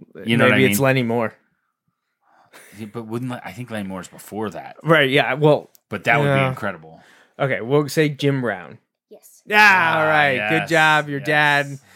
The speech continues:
Speaker 2: nailed it. That was, that was a,
Speaker 3: Who,
Speaker 2: that was a
Speaker 3: who
Speaker 2: good
Speaker 3: all
Speaker 2: one.
Speaker 3: is watching?
Speaker 2: So, uh, we've got ten, ten viewers right now for sure. Um, uh, Pop Pop's probably watching.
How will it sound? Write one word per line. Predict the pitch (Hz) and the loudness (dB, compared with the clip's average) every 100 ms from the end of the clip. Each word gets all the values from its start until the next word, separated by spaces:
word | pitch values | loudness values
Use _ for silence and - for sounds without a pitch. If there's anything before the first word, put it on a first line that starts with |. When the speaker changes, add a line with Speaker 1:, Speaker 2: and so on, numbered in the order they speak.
| _ - | _ -4
Speaker 2:
nailed | 139 139 143 | 0 2 2
it. | 135 | 0
That | 135 123 | 0 0
was, | 135 131 | -2 -6
that | 135 127 127 | -10 -4 -4
was | 127 123 | -4 -6
a, | 123 120 | -4 -2
Speaker 3:
Who, | 120 359 | -2 -2
Speaker 2:
that | 131 | -2
was | 135 | -2
a | 131 | -2
Speaker 3:
who | |
Speaker 2:
good | 359 | 0
Speaker 3:
all | 359 359 | 2 2
Speaker 2:
one. | 349 | 2
Speaker 3:
is | 302 | -2
watching? | 262 262 269 247 220 214 220 | -2 -2 -4 -10 -10 -12 -10
Speaker 2:
So, | - 156 143 | 2 2 4
uh, | 127 131 | 2 2
we've | 131 151 147 | 2 0 2
got | 160 143 - | 2 2 2
ten, | 175 180 175 | 2 2 0
ten | 151 202 196 | 0 2 2
viewers | 190 190 180 | 2 2 2
right | 170 170 | 0 0
now | 165 165 | 2 0
for | 160 | 0
sure. | 143 - 175 165 156 139 - | -4 2 4 4 2 -2 -6
Um, | 131 123 120 117 _ _ _ _ _ _ _ | -2 0 -2 -10 _ _ _ _ _ _ _
uh, | 139 135 | -2 -2
Pop | 123 151 147 | 0 0 4
Pop's | 147 139 | 2 2
probably | - 147 139 131 131 | 0 0 2 0 0
watching. | 127 127 - 131 120 | 2 2 2 2 0